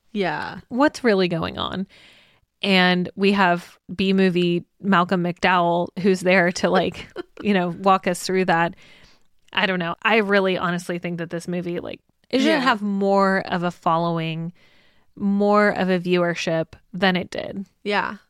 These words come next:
Speaker 2: And I saw the I M D B rating. Of course, I go down the trivia rabbit hole every time.
Speaker 1: <laughs>
Speaker 2: I saw the I M D B rating. It's, like, five point six or five point seven out of ten. And I'm like, "Y'all are in a cult."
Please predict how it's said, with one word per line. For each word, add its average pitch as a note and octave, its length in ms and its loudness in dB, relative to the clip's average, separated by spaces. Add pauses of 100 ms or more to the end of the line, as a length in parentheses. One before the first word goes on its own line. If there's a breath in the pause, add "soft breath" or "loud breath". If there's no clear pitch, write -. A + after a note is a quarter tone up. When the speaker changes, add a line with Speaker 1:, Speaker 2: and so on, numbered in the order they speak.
(140)
Speaker 2:
And F3+ 400 0 (560 soft breath)
I G#3 80 -4
saw C4 180 2
the C4+ 60 4
I B3 140 4
M A#3 120 2
D G#3+ 120 2
B F#3 180 2
rating. F#3 460 2
Of - 160 -8
course, F3 320 0
I - 100 -4
go F3+ 160 4
down E3+ 280 2
the E3+ 100 0
trivia F3 360 0
rabbit F3 280 0
hole F3+ 240 0
every F3 220 -2
time. E3+ 340 0 (440)
Speaker 1:
<laughs> - 440 -12
Speaker 2:
I A#3 100 2
saw A#3+ 200 2
the C#4 80 2
I D4 120 0
M B3 160 0
D G#3+ 120 2
B E3+ 160 0
rating. F#3 360 0
It's, - 160 -8
like, G3+ 120 -4
five F3 320 -2
point A3 200 -6
six - 220 -6
or F#3+ 80 -2
five F3 220 -2
point F#3 200 -2
seven F3+ 220 -2
out F3+ 100 0
of F3 80 -4
ten. E3+ 240 -2
And F3+ 120 -4
I'm F#3+ 100 -6
like, F3 320 -4
"Y'all C#4 580 -4 (100)
are F#3 420 0 (920)
in G3+ 160 2
a F3 60 0
cult." - 400 -8